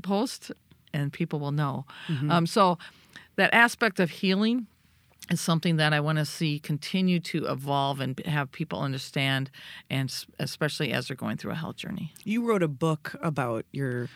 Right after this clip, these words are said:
Speaker 2: CaringBridge
Speaker 1: Right.
Speaker 2: experience.
Speaker 1: Right.
Speaker 2: Um, why did you decide to do that?
Speaker 1: Hope Conquers All is the book. Um, it was these stories.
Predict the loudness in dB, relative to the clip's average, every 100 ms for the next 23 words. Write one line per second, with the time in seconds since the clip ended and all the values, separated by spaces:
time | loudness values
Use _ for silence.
0 | -8 -4 0 0 -2 -2 -4 -4 -6 -4
1 | 0 2 0 -2 -6 0 0 2 0 2
2 | 0 0 -6 -10 -12 -14 -2 0 2 2
3 | 2 2 0 0 0 -2 -4 -4 -4 -4
4 | -2 -2 -2 -4 0 0 0 0 0 2
5 | 0 2 2 2 2 -2 -4 -2 -4 -4
6 | -6 0 0 0 -4 -8 -20 -18 -18 -20
7 | -20 _ _ 2 4 4 2 2 2 4
8 | 6 4 -2 -8